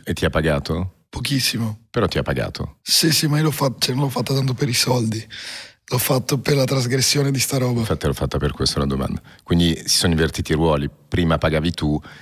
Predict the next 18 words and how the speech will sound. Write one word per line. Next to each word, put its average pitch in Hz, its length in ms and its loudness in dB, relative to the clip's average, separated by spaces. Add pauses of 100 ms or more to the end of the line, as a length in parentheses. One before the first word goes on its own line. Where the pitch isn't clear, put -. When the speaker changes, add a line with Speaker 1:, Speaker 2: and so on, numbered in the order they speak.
(120)
Speaker 1:
e - 100 -4
a 78 40 2
un 76 80 2
certo 78 240 0
punto 82 280 0
hanno 82 100 2
cominciato 78 400 0
a - 20 0
pagare 85 300 0
te 82 120 0
e 82 40 2
questa 78 300 -2
cosa, 78 540 2 (380)
eh, - 480 -6
come 80 160 -2
dire, 76 240 2
ti - 140 0
piaceva? 76 600 2